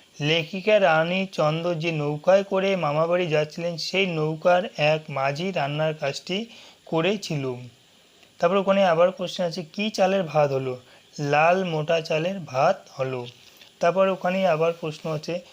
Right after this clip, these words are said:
কোথা থেকে মাছ কেনা হয়েছিল? জেলে ডিঙ্গা থেকে মাছ কেনা হয়েছিল। ওখানে আবার প্রশ্ন আছে, দেখো, কোথায় রান্না করা হয়েছিল? নৌকাতেই রান্না করা হয়েছিল। এবার দেখো ওখানে আবার একটা প্রশ্ন আছে, কিসের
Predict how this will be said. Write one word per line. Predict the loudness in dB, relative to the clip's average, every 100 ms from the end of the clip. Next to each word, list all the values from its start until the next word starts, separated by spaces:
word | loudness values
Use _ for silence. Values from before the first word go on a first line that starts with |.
| _ _
কোথা | -4 2 2
থেকে | 2 -4 -2 -2
মাছ | 0 0 -2
কেনা | -4 -4 -2
হয়েছিল? | -2 -2 -4 -8 -8 -10 -16 _ _ -12 -6
জেলে | -2 0 0 -2
ডিঙ্গা | -2 -4 0 0
থেকে | 0 -4 -4 -4
মাছ | -2 -2 -4
কেনা | -8 -6 -2 -2 -4 -16 _ _
হয়েছিল। | -4 -2 -2 -4 -8 -8 -12 -16 _ _ -10
ওখানে | -2 0 2 2
আবার | 2 4 2
প্রশ্ন | 2 -10 -6 -6
আছে, | -4
দেখো, | -2 -4 -2 -8 -8 -14 -20 -6
কোথায় | -6 2 2 4
রান্না | 2 0 -4 -2
করা | 2 2
হয়েছিল? | 2 -4 -6 -8 -8 -8 -12 -20 -20 _ _ -8
নৌকাতেই | -2 0 2 2 4 2
রান্না | 2 2 2 -2
করা | -2 2 2 2 -6 _ -4
হয়েছিল। | -2 -2 -4 -8 -8 -12 -18 -20 -6
এবার | 0 2 2
দেখো | 0 0
ওখানে | -2 -2 0
আবার | 2 4 6 6
একটা | 4 -2 -6
প্রশ্ন | -6 -8 -6
আছে, | -6 -6
কিসের | -8 -10 -4 -6